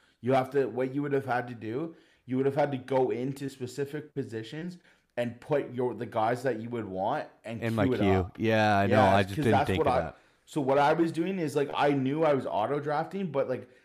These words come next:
Speaker 1: um, like, every, like, couple minutes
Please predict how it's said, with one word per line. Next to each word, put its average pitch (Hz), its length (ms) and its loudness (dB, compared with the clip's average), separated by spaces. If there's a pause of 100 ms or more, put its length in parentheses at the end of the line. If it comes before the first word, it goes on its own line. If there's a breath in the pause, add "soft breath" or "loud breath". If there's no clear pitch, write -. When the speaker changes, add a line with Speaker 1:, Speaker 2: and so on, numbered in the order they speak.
(640 soft breath)
Speaker 1:
um, 113 440 -2
like, 123 200 -4 (180)
every, 139 300 0
like, 147 220 4
couple 143 400 0
minutes 135 480 -4